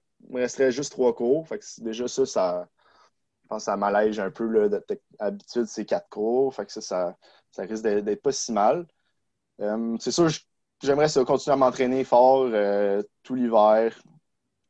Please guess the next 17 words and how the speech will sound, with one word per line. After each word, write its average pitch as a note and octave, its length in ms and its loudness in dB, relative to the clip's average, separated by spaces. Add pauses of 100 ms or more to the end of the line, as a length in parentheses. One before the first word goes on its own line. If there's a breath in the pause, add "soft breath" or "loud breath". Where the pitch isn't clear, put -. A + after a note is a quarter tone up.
(340)
Euh, F2 640 -8 (340)
là, A2 160 -4
ce - 80 -6
qui A#2 100 -4
est G#2+ 40 -2
plate C3 240 2
en A2+ 80 0
ce - 100 -8
moment, B2 220 -4
c'est A2+ 180 -8
que - 60 -20 (580)
toutes B2 200 -8
les, A2 340 -2
les G#2 100 -4
piscines A#2+ 280 -10
sont A2+ 160 -8
fermées. G#2+ 420 -10